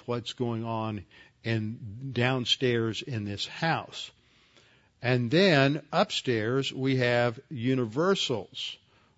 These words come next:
the, uh, I-, moral ideas, ethics, absolutes, the idea of God. Uh, all of this is upstairs. And notice there's a staircase here where we can go upstairs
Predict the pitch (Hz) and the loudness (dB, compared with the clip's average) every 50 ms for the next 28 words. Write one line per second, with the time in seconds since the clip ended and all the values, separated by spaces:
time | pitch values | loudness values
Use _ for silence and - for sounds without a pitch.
0 | _ - 110 113 117 113 120 - - 113 110 104 - - _ _ _ _ _ _ | _ -6 -4 -4 -2 -2 -4 -6 -6 -8 -10 -10 -12 -14 _ _ _ _ _ _
1 | - 117 110 117 120 110 110 - 147 127 113 117 123 135 156 165 160 147 135 123 | -4 0 0 0 0 -2 -4 -8 -6 -4 0 0 2 4 4 6 6 6 6 6
2 | 117 117 117 101 110 110 104 104 101 - - _ - 131 135 139 135 - 123 117 | 6 4 4 2 2 2 2 0 -2 -8 -10 _ 2 4 4 4 4 0 -4 -4
3 | 98 90 - - - - - 123 131 143 143 127 - - - 127 117 120 127 127 | -4 -6 -8 -10 -10 -4 0 0 2 2 2 0 -2 -2 -2 0 2 4 4 4
4 | 123 113 110 - - - - - - - - - _ _ - 113 123 123 127 123 | 4 2 0 -4 -8 -8 -8 -8 -10 -16 -20 -20 _ _ 0 4 6 6 6 6
5 | 110 120 127 127 113 98 92 104 123 127 131 127 120 117 110 107 101 - - - | 4 4 4 4 4 2 2 4 4 6 6 6 6 4 2 0 -2 -6 -8 -10
6 | 139 113 107 101 101 101 101 98 - _ _ - - _ _ _ - 120 139 151 | -8 -6 -6 -6 -6 -6 -8 -10 -14 _ _ -20 -20 _ _ _ 0 2 4 4
7 | 143 123 120 135 135 - - 123 107 101 - 131 123 110 - - - - 143 139 | 4 6 8 6 6 6 4 0 -2 -2 -2 -4 -4 -2 -2 -2 2 4 4 4
8 | 117 104 98 98 - 123 120 117 127 151 190 202 170 160 147 - - - 127 131 | 4 2 -2 -4 -6 -4 -2 0 0 2 4 4 4 4 4 2 2 4 6 6
9 | 135 127 113 - 131 120 120 120 120 120 113 - - - - - _ - - - | 6 6 4 2 2 2 4 4 4 4 2 0 -2 -10 -20 -20 _ -2 0 2
10 | - - 180 202 214 226 220 - - 139 120 113 110 - - - 120 110 107 110 | 4 6 8 8 8 8 4 2 2 2 2 2 2 0 -2 0 0 0 2 2
11 | 120 127 131 120 - - 127 127 131 131 131 147 175 180 - 160 143 131 143 143 | 0 0 -2 -4 -4 -4 -2 0 2 2 2 2 0 0 0 -2 0 0 2 2
12 | 143 143 139 123 110 - - - 185 190 175 143 127 131 139 127 - | 2 2 0 0 -2 -4 -2 0 2 4 6 6 6 4 4 2 0